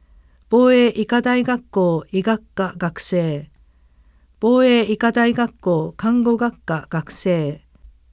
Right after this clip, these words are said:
予備自衛官補、一般技能を募集します。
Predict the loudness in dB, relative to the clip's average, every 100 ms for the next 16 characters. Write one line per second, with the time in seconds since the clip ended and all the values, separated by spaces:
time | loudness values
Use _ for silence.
0 | _ _ _ _ _ 0 2 2 0 0
1 | 2 2 0 -2 -2 -2 -2 -6 -8 _
2 | _ _ _ -8 -8 -8 -4 -2 -2 -6
3 | -6 -2 0 0 -2 -6 -12 -6 -4 -2
4 | -2 0 0 0 -2 -4 -4 -10